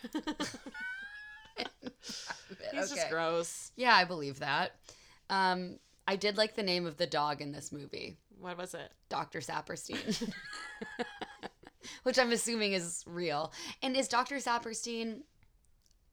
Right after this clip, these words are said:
Speaker 2: mm, I wonder if that's a reference to something. I feel like it probably is. I was gonna re-, research it, and then I got too
Speaker 1: Mm,
Speaker 2: scared.
Speaker 1: and then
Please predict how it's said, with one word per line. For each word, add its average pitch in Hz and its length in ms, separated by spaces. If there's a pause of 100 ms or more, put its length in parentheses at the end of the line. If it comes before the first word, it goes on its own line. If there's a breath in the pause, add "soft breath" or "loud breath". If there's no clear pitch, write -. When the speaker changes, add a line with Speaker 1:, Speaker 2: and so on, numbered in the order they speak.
(100)
Speaker 2:
mm, 175 300 (220)
I 185 60
wonder 202 220
if 220 60
that's - 200
a 160 40
reference 151 420
to 156 80
something. 147 580
I 190 120
feel 196 160
like 190 140
it - 80
probably 143 500
is. 143 380 (180)
I 180 100
was 170 100
gonna 160 200
re-, 143 260
research 143 440
it, 135 220
and 135 100
then 143 120
I 143 40
got 120 240
too 202 120
Speaker 1:
Mm, 214 100
Speaker 2:
scared. 170 400
Speaker 1:
and 254 80
then 247 240